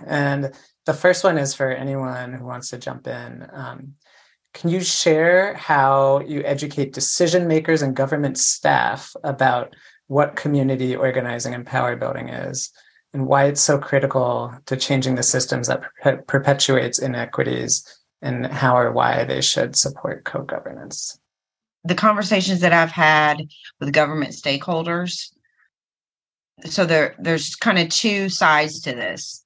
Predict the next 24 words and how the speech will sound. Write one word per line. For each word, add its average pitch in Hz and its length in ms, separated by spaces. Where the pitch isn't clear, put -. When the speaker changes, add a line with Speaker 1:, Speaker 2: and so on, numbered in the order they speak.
Speaker 2:
The 160 80
first 202 500
would 170 180
be, 160 560
there's 160 280
the 180 80
side 160 580
of 143 540
the 139 480
Mississippi 151 1080
electeds 151 800
or, 139 300
or 135 400
those 147 380
that 147 120
are, 135 320
those 139 220
politicians 147 760
that 147 120
are 147 80
not 156 240
gonna 147 160
move 139 260
regardless. 135 720